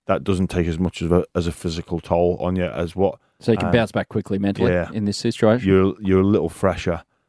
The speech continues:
Speaker 2: Yeah.
Speaker 1: Um, you, you, you have to look to move on. I think l-, looking at the Storm particularly, um,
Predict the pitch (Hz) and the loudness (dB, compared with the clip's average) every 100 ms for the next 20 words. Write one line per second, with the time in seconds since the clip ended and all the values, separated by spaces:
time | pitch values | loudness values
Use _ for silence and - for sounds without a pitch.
0 | _ 107 92 87 85 64 90 87 76 87 | _ 2 2 2 0 -2 -2 -2 -4 -4
1 | 90 80 87 95 - 92 92 - 95 92 | -4 -2 0 0 -2 0 -2 0 0 2
2 | 85 92 95 - 120 120 - _ _ - | 4 2 2 0 0 0 -4 _ _ -6
3 | 113 _ 110 110 113 - - - 110 104 | -6 _ -2 0 0 -4 -8 -2 0 2
4 | 101 95 - - 107 - 120 151 - _ | -2 -6 -12 -6 -4 0 0 0 -6 _
5 | _ 98 98 92 90 85 | _ 0 0 0 -4 -6